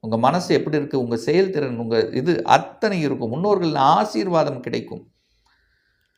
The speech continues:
அதுபோக ஒரு நல்ல விஷயம்னா, உங்க ராசிநாதனுடைய பர்த்டே, பிறந்த நாள் இந்த செப்டம்பர் மாதம் வர இருக்கிறது. அதாவது, நான்கு ஒன்பது ரெண்டாயிரத்தி இருபத்தஞ்சு வியாழக்கிழமை அன்று உங்க ராசிநாதனான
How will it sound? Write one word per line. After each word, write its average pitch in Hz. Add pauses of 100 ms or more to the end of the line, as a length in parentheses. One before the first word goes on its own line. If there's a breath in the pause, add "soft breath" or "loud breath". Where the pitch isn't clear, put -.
(720)
அதுபோக 233
ஒரு 233
நல்ல 196
விஷயம்னா, 202
உங்க 156
ராசிநாதனுடைய 196
பர்த்டே, -
பிறந்த 220
நாள் 190
இந்த 151
செப்டம்பர் 202
மாதம் 147
வர 135
இருக்கிறது. 120
அதாவது, 147
நான்கு 196
ஒன்பது 165
ரெண்டாயிரத்தி 151
இருபத்தஞ்சு 135
வியாழக்கிழமை 131
அன்று 127
உங்க 120
ராசிநாதனான 139